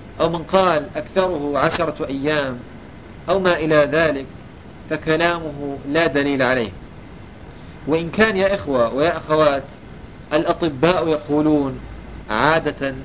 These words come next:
أكثره عشرة أيام، عادة أكثره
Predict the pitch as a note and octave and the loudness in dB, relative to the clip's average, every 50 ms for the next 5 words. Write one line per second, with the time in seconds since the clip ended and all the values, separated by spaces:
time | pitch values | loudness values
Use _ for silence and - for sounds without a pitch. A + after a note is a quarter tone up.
0 | - - - - - - - - - C#3 C3+ - - - D3+ D3+ D3+ D#3 C#3+ B2+ | -14 -18 -18 -18 -18 -18 -18 -10 -8 -6 -6 -6 -2 0 2 4 4 2 0 -2
1 | C3+ C#3 C3 C3+ C3 - - G#2+ B2 C#3+ - - C3 B2+ A#2+ - B2+ - A#2 A2+ | -2 -2 -2 -4 -6 -4 -2 -2 -2 0 0 0 0 0 0 -4 -6 -6 -2 2
2 | A#2+ B2+ A#2 G#2 F#2+ - - - - - - - - - - - - - - - | 2 2 2 0 -2 -10 -16 -18 -18 -18 -16 -18 -18 -18 -18 -18 -18 -18 -18 -18
3 | - - - G#2+ A#2+ C#3 C#3 C3 C3 B2 - B2+ B2 A#2 A#2 - - - - - | -18 -14 -2 2 4 4 4 2 0 -4 -4 -4 -4 -4 -8 -14 -16 -18 -18 -18
4 | - - - - B2 B2 - - - D3+ D3 C#3+ C3 A#2 A#2 A#2+ A#2 | -18 -18 -10 -8 -8 -8 -6 0 2 2 2 2 0 -4 -6 -6 -6